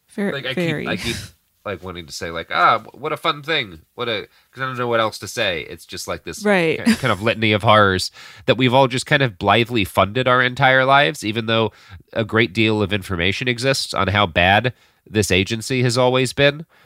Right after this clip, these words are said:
Speaker 2: Um,
Speaker 1: Mm-hmm.
Speaker 2: eh, because the only real, if you actually, like, get into it as we are today, the only real conclusion is that, like, oh, maybe when you have, um, people whose job it is to police the border,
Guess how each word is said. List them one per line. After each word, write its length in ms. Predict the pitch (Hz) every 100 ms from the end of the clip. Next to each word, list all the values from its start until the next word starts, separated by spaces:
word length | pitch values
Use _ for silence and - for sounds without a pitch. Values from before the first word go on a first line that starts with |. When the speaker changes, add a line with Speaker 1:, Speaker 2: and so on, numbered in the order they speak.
| -
Speaker 2:
Um, 60 | 233
Speaker 1:
Mm-hmm. 640 | - - 180 190 190 202 214 -
Speaker 2:
eh, 320 | 55 50 82
because 420 | 123 117 123 139 113
the 140 | 123
only 280 | 139 135 117
real, 480 | 110 120 117 104 - _ _ _
if 140 | - 107
you 120 | 123
actually, 240 | 120 120
like, 180 | 107 87
get 140 | 98
into 280 | 101 107 90
it 200 | 82 - -
as 180 | 90 87
we 120 | 87
are 140 | 104
today, 400 | 92 82 80 76 - _ -
the 100 | 120
only 140 | 120
real 220 | 117 110
conclusion 500 | 110 95 117 107 107
is 80 | 92
that, 100 | 98
like, 220 | 87 85
oh, 320 | 135 139 107 85 - _ -
maybe 360 | 113 135 131
when 180 | 113 117
you 140 | 107 98
have, 500 | 110 104 95 - _
um, 320 | - 95 85 80
people 300 | 110 - 101
whose 140 | 92
job 360 | 92 92 98 87
it 140 | 92
is 180 | 95 -
to 80 | 104
police 380 | - 90 92 -
the 100 | 80
border, 420 | 85 95 123